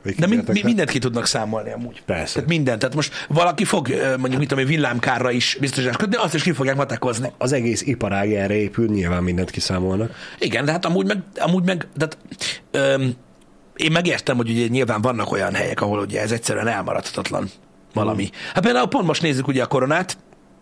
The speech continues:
Speaker 1: Igen, igen.
Speaker 2: Azt leégette a izé.
Speaker 1: Igen.
Speaker 2: A, a kóceráj.
Speaker 1: Igen, igen.
Speaker 2: Azt úgy kezdte a híradó, hogy semmi se volt biztosítva. Mert miért nem?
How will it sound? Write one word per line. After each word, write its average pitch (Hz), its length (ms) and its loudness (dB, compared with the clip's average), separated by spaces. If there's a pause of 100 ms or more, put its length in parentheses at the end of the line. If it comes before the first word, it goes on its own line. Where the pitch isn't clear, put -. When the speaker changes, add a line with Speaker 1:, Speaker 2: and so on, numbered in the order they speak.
Speaker 1:
Igen, 156 380 -2
igen. 110 280 0 (180)
Speaker 2:
Azt - 140 2
leégette 165 480 4
a 156 40 4
izé. 110 320 0 (1300)
Speaker 1:
Igen. 98 280 0 (280)
Speaker 2:
A, 185 60 4 (100)
a 190 140 2
kóceráj. 123 640 2
Speaker 1:
Igen, 123 140 -2
igen. 107 240 -2
Speaker 2:
Azt 226 160 2
úgy 240 100 6
kezdte 190 280 2
a - 40 6
híradó, 226 220 4
hogy 190 100 4
semmi 151 240 2
se 151 140 2
volt 135 160 4
biztosítva. 117 560 0
Mert 240 300 6
miért 156 280 0
nem? 101 180 -10